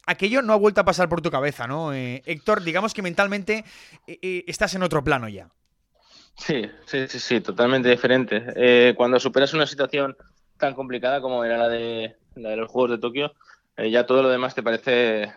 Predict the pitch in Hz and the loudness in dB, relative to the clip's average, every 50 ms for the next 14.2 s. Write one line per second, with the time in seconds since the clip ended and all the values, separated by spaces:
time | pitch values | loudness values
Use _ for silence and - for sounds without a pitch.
0 | - _ _ _ - - 117 98 117 107 113 113 - - 127 117 120 120 113 104 | -20 _ _ _ -12 -12 -8 -4 -2 -2 -2 -2 0 0 0 2 2 2 0 0
1 | 107 117 135 135 _ - - 127 113 123 127 117 113 117 131 131 113 127 123 117 | -2 -4 -6 -10 _ -6 -4 -2 -2 -2 0 0 0 0 0 0 0 0 -2 -2
2 | 113 110 - 120 113 - - 104 107 110 107 113 104 - _ - - _ _ - | -2 -2 0 0 0 0 -2 -6 -4 -4 -4 -4 -6 -8 _ -20 -20 _ _ -20
3 | - - - 131 123 117 113 104 - 127 127 127 123 127 131 135 127 - - - | -20 -18 -16 -14 -14 -14 -14 -8 -2 2 6 6 8 6 6 4 2 -4 -8 -2
4 | - 147 143 143 135 131 131 127 - _ _ _ _ _ _ _ _ - 123 131 | 0 2 2 4 2 2 0 -2 -6 _ _ _ _ _ _ _ _ -6 -2 2
5 | 131 131 127 123 120 127 131 120 - 123 113 - 139 143 147 156 147 151 170 185 | 2 2 2 2 2 0 0 0 0 -2 -2 -2 -2 -2 0 2 2 2 2 0
6 | 165 156 170 165 135 131 135 143 135 139 131 139 147 151 131 120 120 117 123 120 | -2 -2 -2 -2 -2 -4 -4 -6 -6 -4 -4 -4 -4 -4 -4 -6 -4 -2 -2 -4
7 | 110 117 127 127 131 127 120 113 107 101 92 _ _ - 107 110 117 - 139 127 | -2 -2 -4 -4 -4 -4 -6 -8 -10 -14 -16 _ _ -6 -4 -4 -2 0 2 2
8 | 131 127 127 123 123 - - - - 127 127 127 127 123 123 107 - - 113 113 | 4 4 4 4 2 2 0 0 2 2 2 2 0 -2 -6 -12 -14 -12 -10 -10
9 | 110 110 - 127 123 117 117 113 113 - 123 113 107 107 - 131 139 131 - - | -6 -2 0 2 2 2 0 -2 -4 -2 -2 -2 -2 -2 -2 -4 -4 -4 -4 -8
10 | - _ _ _ _ - - - - 120 120 123 120 - 123 123 127 127 123 123 | -14 _ _ _ _ -20 -18 -12 -6 -2 -2 0 2 4 4 6 6 6 4 4
11 | 120 147 151 156 151 151 143 151 156 151 139 127 139 127 156 139 135 131 127 120 | 2 2 2 2 2 2 4 4 4 4 2 2 0 0 0 2 2 2 2 0
12 | 107 117 117 110 117 117 - 131 131 139 139 135 131 131 139 135 127 123 120 - | 0 -2 -2 -2 -2 -2 0 0 0 0 0 0 2 2 4 4 4 2 0 -4
13 | 127 - - 131 143 151 147 - 123 117 113 110 _ 113 117 120 120 - - - | -4 -2 2 2 2 2 0 -4 -10 -14 -14 -16 _ -10 -8 -8 -8 -8 -8 -6
14 | - 123 117 | -4 -4 -4